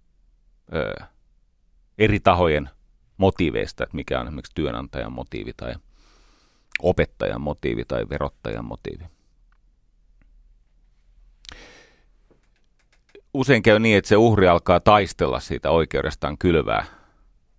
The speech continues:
akanaa sille pellolle, jonka hän on kaikki kukkuraksi vielä lannottanut suolalla. Ja sit ihmettelee, että kun ei tästä oikein riitä, riitä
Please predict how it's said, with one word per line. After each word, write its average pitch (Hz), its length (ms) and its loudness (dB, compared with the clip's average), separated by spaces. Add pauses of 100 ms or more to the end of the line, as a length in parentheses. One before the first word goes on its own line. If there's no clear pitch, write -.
(360)
akanaa 50 420 -2 (720)
sille 78 220 -4
pellolle, 76 460 0
jonka 67 200 -8
hän 78 100 -6
on 78 60 -8
kaikki 76 260 -4
kukkuraksi - 440 -8
vielä 80 140 2
lannottanut 78 480 0
suolalla. 69 480 0 (640)
Ja - 60 -18
sit 87 160 -4
ihmettelee, 80 420 -4
että - 160 -8
kun 67 120 -6
ei 65 60 -4
tästä 76 240 -6
oikein 69 240 -6
riitä, 69 220 -10 (1120)
riitä 85 320 -2